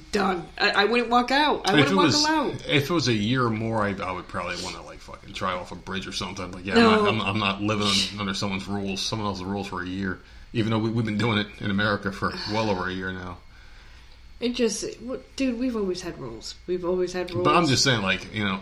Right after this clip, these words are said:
Speaker 2: illogical rules, like the lockdowns,
Speaker 1: I'm
Speaker 2: for
Speaker 1: ju-
Speaker 2: instance. Just imagine that in prison. Fuck that. This
Speaker 1: Yeah.
Speaker 2: bitch is like, "I'm gonna go get
Speaker 1: Well,
Speaker 2: drunk." Woo! Fucking get nasty drunk and shit.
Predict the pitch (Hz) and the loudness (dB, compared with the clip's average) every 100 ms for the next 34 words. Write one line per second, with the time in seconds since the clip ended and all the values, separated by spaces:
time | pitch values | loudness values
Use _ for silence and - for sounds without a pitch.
0 | - 123 107 107 101 98 98 95 95 95 | 4 4 6 2 2 0 -4 -4 -6 -4
1 | 92 92 87 - - - 104 104 101 - | -2 -2 -4 -16 -10 -2 2 4 2 0
2 | 92 285 294 95 95 - 90 90 - 110 | 0 0 0 0 0 -2 -4 -6 -4 -2
3 | 110 107 95 98 98 98 98 95 92 - | 0 0 2 2 2 0 -6 -6 -6 -10
4 | - - - - - - 113 - 92 92 | -18 -18 -16 -16 -18 -4 -4 -4 -6 -6
5 | 90 - - - - - - - - 127 | -6 -10 -20 -20 -20 -20 -20 -20 -6 -2
6 | 117 117 - 104 110 123 107 117 104 127 | 0 0 2 0 0 0 0 0 2 2
7 | 98 123 135 135 127 120 107 98 87 104 | 2 -2 -2 0 -2 -2 -2 -4 -6 -6
8 | 92 90 92 95 95 95 95 - 92 85 | -6 -6 -10 -8 -10 -6 -6 -4 -4 -6
9 | 92 95 95 85 - | -4 -2 -4 -10 -12